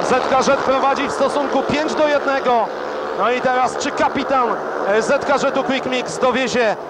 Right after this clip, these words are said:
e, dwa punkty z jednym bonusem do mety? No, zbliża się Holta. Walasek już bezradny.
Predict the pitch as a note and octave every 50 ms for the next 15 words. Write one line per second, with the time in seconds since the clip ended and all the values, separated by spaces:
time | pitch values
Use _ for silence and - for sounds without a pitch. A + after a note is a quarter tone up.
0 | - - - F#3+ G3+ F#3+ A3+ G#3+ A#3+ B3 A#3+ - C4 B3+ B3 A#3+ - - B3+ A#3
1 | - G3+ A3 B3+ C#4+ - C#4+ C#4+ C4+ B3 C4+ C4+ C4+ C4 - C4+ C4+ B3 A#3+ C4
2 | B3+ B3+ C4 A#3+ - A3 G#3+ G#3 A3 A#3 - F#3 A3+ D4+ D4+ A#3 C#4+ C4+ - -
3 | C4+ - C4 C4 B3+ A#3 - A#3+ A#3+ A#3+ C4 C4+ - - - - - F3+ G3+ A3
4 | A#3+ B3 B3+ A#3 - C4 B3+ B3 C4+ C#4 A3+ A#3 C#4+ C#4+ G#3+ G3 C4+ C4+ B3+ -
5 | G#3 B3+ B3+ G#3